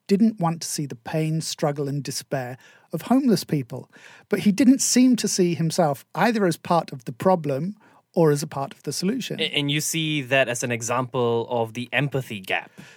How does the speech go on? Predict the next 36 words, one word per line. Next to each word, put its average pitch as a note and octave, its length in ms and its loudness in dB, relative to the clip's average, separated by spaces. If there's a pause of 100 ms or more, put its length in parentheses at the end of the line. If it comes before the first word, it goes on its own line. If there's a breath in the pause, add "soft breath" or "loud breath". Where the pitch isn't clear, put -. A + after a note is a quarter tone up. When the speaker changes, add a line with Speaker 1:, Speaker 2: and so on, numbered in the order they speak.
(120)
Speaker 1:
Yeah, D4 200 4
because G3 340 2
there's A3+ 180 2
a G#3+ 40 2
recognition G#3 920 2
that D3 160 -2 (120)
homeless F3+ 440 4
people D3+ 360 -2
struggle D3+ 480 0
and C#3+ 140 -6
suffer, A3+ 360 -2
but D#3 220 -4
rather G3 280 2
than D3+ 200 -4 (100)
looking G3+ 340 0
for D#3 120 -4
solutions, D3 720 -2 (320 loud breath)
it's G#3+ 160 -2
better E3+ 280 -2
to D3+ 120 -2
just C#3+ 260 -6
remove D3 340 -4
them C3+ 180 -8
from C3+ 180 -12
sight. G#3+ 420 -6
So F3 220 0 (440 loud breath)
perhaps G#3 360 0
I'm F3 220 4
misquoting E3 720 0
Keller's C3+ 320 -2
intent. C#3+ 500 -4
If - 160 -4
I C#3 100 -6
am, F#3+ 380 -4 (180)
I D3 60 -6
apologize. C#3+ 640 -2